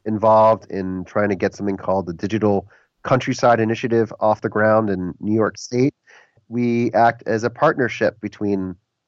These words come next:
these different platforms, the Etsys, the Thumbtacks, the eBays, the Upworks, and where people actually go in their communities when they need to find work,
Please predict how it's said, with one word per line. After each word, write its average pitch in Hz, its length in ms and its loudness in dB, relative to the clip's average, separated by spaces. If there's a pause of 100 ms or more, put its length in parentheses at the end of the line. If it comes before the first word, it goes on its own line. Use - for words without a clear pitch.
(220)
these 98 160 -2
different 110 280 -4
platforms, 92 600 -2
the 101 120 -4
Etsys, 98 480 -2
the 90 80 -6
Thumbtacks, 92 720 -4
the 90 480 -2
eBays, 92 640 0
the 87 500 0
Upworks, 95 560 -2 (480)
and 117 480 0 (260)
where 139 300 2
people 147 380 0
actually 123 360 0
go 101 300 2
in 101 60 0
their 101 100 -2
communities 127 580 0
when 110 100 0
they 107 60 0
need 107 140 2
to 107 80 0
find 98 360 0
work, 95 340 -4